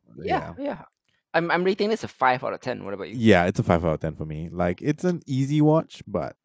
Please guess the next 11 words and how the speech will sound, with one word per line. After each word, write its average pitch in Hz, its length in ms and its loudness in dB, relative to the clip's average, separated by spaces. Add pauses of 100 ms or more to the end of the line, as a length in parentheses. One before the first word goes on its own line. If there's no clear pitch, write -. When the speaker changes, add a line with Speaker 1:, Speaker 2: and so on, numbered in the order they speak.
Speaker 2:
n-, 104 200 -8 (160)
not, 98 240 -8
Speaker 1:
Mm-hmm. 95 220 -8
Speaker 2:
not 85 140 -6
much 76 200 -12
more 78 120 -8
than 78 120 -16
that. - 140 -12 (1000)
Speaker 1:
Yeah, 120 180 -2 (100)
uh, 101 420 2
yeah, 95 160 -4